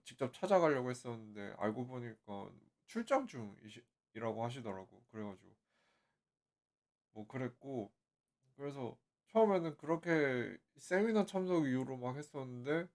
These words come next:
갑자기 또 그 가루, 추출물 가루 이슈가 터져버리니까 이제 나는 이게 거기까지 가는데,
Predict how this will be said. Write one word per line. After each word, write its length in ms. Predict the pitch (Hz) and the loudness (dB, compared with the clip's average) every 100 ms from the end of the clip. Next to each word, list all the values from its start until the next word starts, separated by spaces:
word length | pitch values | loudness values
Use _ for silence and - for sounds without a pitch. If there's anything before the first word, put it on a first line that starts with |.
| _ _ _ _ _ | _ _ _ _ _
갑자기 460 | - - 196 185 | -6 2 6 6
또 160 | 185 131 | 4 -10
그 260 | - 123 120 | -2 -2 0
가루, 520 | 117 117 127 123 - _ _ _ | 4 4 4 -6 -10 _ _ _
추출물 460 | 175 - 180 143 | -18 -6 -2 -2
가루 340 | 120 120 123 135 | -2 -4 -2 -4
이슈가 320 | 147 135 110 | -6 -4 -4
터져버리니까 1000 | - 156 147 127 110 107 - - 120 107 _ _ _ _ _ _ _ _ _ _ _ _ _ _ | -2 2 2 0 -4 -8 -14 -6 -6 -6 _ _ _ _ _ _ _ _ _ _ _ _ _ _
이제 300 | 123 139 127 110 | -8 0 0 4
나는 440 | 117 127 117 104 - _ _ _ _ _ _ _ - | 4 4 0 -4 -8 _ _ _ _ _ _ _ -16
이게 440 | 135 135 120 107 - | -4 2 4 4 2
거기까지 380 | 131 123 117 117 | 0 2 2 2
가는데, 760 | 117 117 113 107 104 101 | 2 2 -2 -6 -6 -8